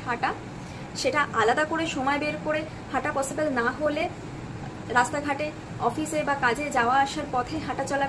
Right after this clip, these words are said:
করা, auto, রিক্সা এগুলোকে avoid করে হাঁটা। তার সাথে যারা smoking করেন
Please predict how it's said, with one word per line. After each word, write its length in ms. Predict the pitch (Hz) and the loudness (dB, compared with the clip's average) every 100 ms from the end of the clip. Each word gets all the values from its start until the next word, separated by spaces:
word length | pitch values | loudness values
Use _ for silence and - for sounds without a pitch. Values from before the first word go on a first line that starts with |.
| 269 | 2
করা, 160 | 269 - - - - - - - | 2 0 -8 -12 -12 -12 -2 2
auto, 200 | 269 294 285 - - | 2 2 0 0 -4
রিক্সা 300 | 262 - 277 - | -4 0 2 2
এগুলোকে 300 | 262 269 285 | -2 -4 -2
avoid 360 | - 247 254 254 - | -2 2 2 2 -4
করে 160 | 262 285 - - - - - | -2 -2 -4 -12 -12 -10 -2
হাঁটা। 220 | 220 - - - - - - - - - - - | -2 -2 -8 -10 -12 -12 -12 -12 -12 -12 -8 2
তার 140 | 285 302 | 4 4
সাথে 200 | 339 349 370 - - 233 | 0 0 -4 -8 -8 2
যারা 180 | 247 240 254 | 4 4 2
smoking 300 | 277 311 381 370 | -2 0 0 2
করেন 200 | 320 339 | 2 2